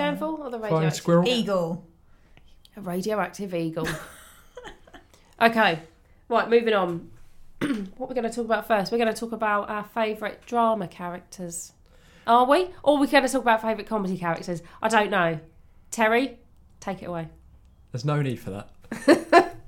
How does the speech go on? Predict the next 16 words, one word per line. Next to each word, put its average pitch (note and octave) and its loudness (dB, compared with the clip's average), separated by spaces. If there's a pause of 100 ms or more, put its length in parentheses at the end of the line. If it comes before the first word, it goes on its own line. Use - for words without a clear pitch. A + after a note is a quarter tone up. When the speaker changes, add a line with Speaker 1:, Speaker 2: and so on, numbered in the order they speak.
(320)
Speaker 2:
So D#3+ 6
we're E3 8
gonna G3+ 4
talk F#3 2
about E3+ 4
drama E3+ 4
characters. A#2+ -4 (540)
Uh, C#3+ 6
so D#3 6 (160)
I've D#3 4
done A#3 4
a F#3+ 4
top - 2
five, C3+ 4
although C#3+ 4
it's - -2